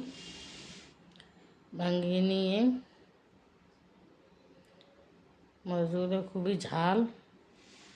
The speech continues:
লবণ দিতেছি, লবণ দিয়ে আবার মরিচগুলো একটু মাখাইতেছি। এবার পেঁয়াজ দিয়ে দিব, পেঁয়াজ দিয়ে আর একটু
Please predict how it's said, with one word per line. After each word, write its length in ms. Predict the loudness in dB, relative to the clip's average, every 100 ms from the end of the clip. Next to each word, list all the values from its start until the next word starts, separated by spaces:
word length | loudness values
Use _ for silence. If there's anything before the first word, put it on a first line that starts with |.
| -20 0
লবণ 260 | 4 4 4 2
দিতেছি, 460 | 0 -2 -2 0 2 2 -4 -18 -20 -20 -20 -20 -20 -20 -20 -20 -20 -20 -14 -4
লবণ 280 | -2 0 2
দিয়ে 140 | 4 4
আবার 160 | 6 4 4
মরিচগুলো 440 | 4 2 2 4 2
একটু 140 | 2 0
মাখাইতেছি। 580 | 0 2 0 0 0 2 2 2 -8 -20 -20 -20 -20 -20 -20 -20 -20 -20 -20 -20 -20 -20 -14 -4
এবার 200 | 4 4 4 4
পেঁয়াজ 260 | 4 4 4
দিয়ে 160 | 2 2 0
দিব, 160 | 0 2 2 0 -8 -20 -20 -20 -20 -20 -20 -20 -20 -2
পেঁয়াজ 240 | 2 4 4
দিয়ে 120 | 4
আর 60 | 4 2
একটু 140 | 2